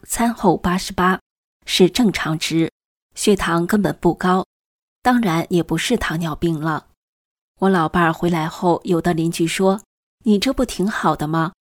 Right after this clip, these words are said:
也不是脑血栓。”老伴儿现在走路基本看不出来了。他现在时常听师父讲法，看新唐人节目，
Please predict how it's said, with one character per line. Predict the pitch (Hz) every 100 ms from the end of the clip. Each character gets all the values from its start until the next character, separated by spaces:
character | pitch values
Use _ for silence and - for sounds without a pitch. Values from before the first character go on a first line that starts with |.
| _ _
也 | - 175
不 | 175
是 | 175 277
脑 | 220 -
血 | - 160
栓。” | - 175 170 - _ _ _ _ _ _ _
老 | - 185
伴 | 185
儿 | 185
现 | 185 214
在 | 202 196
走 | 165 160
路 | 160 185 -
基 | - 247
本 | 175 151
看 | - 175
不 | 175
出 | - 175
来 | 165 151
了。 | 151 156 - _ _ _ _ _ -
他 | 208
现 | 196 196
在 | 175 185 170
时 | - 170
常 | - 160
听 | - 208 214
师 | -
父 | 226 165
讲 | - 156
法， | 160 - 156 147 _ _ _ _
看 | - 190 170
新 | - 233
唐 | - 175
人 | 160 160
节 | - 156
目， | 165 170 151